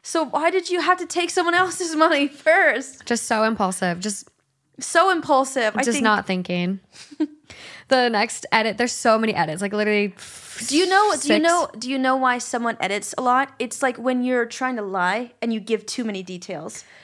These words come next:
Speaker 1: You,
Speaker 2: Yeah.
Speaker 1: the, no one is asking or assuming anything, but you're like, "Hey, no, actually, um, so this, I think that why you edit so much is 'cause there's a lie in there."
Speaker 2: I also think, um, based on this one, so he goes, "Are the, quote, mommy bailed you out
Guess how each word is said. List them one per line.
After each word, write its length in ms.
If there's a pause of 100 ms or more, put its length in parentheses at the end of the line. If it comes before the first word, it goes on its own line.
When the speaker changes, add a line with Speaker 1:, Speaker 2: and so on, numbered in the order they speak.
(120)
Speaker 1:
You, 180
Speaker 2:
Yeah. 200
Speaker 1:
the, 240
no 160
one 180
is 200
asking 560
or 100
assuming 420
anything, 260
but 80
you're 100
like, 80
"Hey, 240
no, 100
actually, 400
um, 380
so 160
this, 260
I 80
think 240
that 220 (160)
why 160
you 160
edit 200
so 140
much 300 (260)
is 100
'cause 220
there's 160
a 60
lie 180
in 140
there." 260 (480)
Speaker 2:
I 160
also 260
think, 300
um, 380
based 240
on 100
this 180
one, 200
so 120
he 60
goes, 320 (460)
"Are 180
the, 360
quote, 520
mommy 400
bailed 340
you 180
out 360